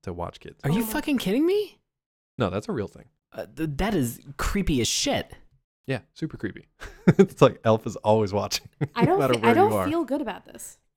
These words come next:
Speaker 2: I'm gonna, I'm gonna, I'm going to revise my statement,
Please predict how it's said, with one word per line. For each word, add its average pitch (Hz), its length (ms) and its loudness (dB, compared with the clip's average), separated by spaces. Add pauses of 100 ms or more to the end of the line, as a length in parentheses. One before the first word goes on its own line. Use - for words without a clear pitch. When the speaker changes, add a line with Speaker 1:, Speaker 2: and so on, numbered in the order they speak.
(140)
Speaker 2:
I'm 127 160 -2
gonna, 123 360 0
I'm 120 100 0
gonna, 127 280 -2 (720)
I'm 123 140 -2
going 123 320 -2
to 151 300 0
revise 120 680 -2
my 190 140 -2
statement, 117 640 -4